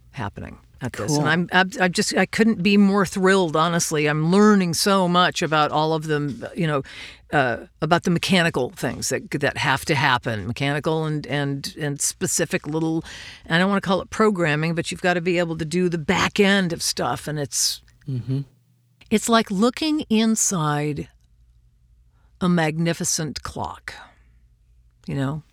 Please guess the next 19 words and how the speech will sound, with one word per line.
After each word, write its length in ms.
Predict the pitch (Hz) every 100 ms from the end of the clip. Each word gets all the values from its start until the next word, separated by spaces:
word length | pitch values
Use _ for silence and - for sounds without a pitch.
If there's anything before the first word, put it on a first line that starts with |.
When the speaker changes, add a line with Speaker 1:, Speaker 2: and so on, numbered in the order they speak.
| _ -
Speaker 2:
Yeah. 180 | 160 151
Speaker 1:
Taking 380 | 196 151 165
the, 80 | 156 - - -
taking 340 | 175 151 175
the 80 | 165
back 380 | 160 160 156 165
off 200 | 156 -
a 40 |
watch 460 | 147 147 143 131 -
and 100 | 120
just 200 | 101 -
going, 340 | - - -
"Wow, 300 | - - - - _ -
that's 200 | 131 -
what 120 | 214
it's 160 | - -
like." 520 | - - - - -
Speaker 2:
<laughs> 300 | - - _
Cool. 400 | - 143 120 107